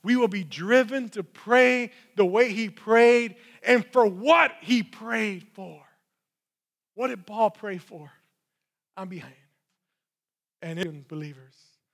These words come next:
let's read it, beginning in verse nine. And it is my prayer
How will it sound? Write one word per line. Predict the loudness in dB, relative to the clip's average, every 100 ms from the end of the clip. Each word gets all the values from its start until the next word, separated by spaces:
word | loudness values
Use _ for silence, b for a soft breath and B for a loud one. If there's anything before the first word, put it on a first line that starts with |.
| _ _
let's | -16 -16 -14
read | -16 -16
it, | -20 _ _ _
beginning | -20 -8 -6 -6 -12 -20 _ _ _ _
in | -20
verse | -14 -12 -12
nine. | -18 -20 -20 -20 _ _ _ _ _ _ _ _ _ _ _ _
And | -14 -6
it | 0
is | 0 2
my | 2 0
prayer | 0 2 4 4 0